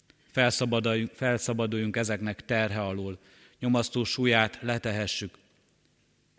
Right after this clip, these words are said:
Tudjuk, Urunk, hogy ez a Te akaratod is. Kérjük ezt a szabadítást, kérjük ezt a megváltó kegyelmet, mindannyiunkra egyen-egyenként és közösségeinkre nézve is.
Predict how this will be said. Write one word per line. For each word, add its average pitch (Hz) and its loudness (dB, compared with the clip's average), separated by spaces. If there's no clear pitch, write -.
Tudjuk, 117 0
Urunk, 117 2
hogy 107 -2
ez 113 -4
a 107 0
Te 104 -2
akaratod 98 -4
is. - -8
Kérjük 110 0
ezt 104 -4
a 104 -6
szabadítást, 101 -2
kérjük 107 -2
ezt 110 -4
a 113 -2
megváltó 110 0
kegyelmet, 98 -4
mindannyiunkra 110 0
egyen-egyenként 107 -2
és - -8
közösségeinkre 95 -4
nézve 92 -6
is. - -8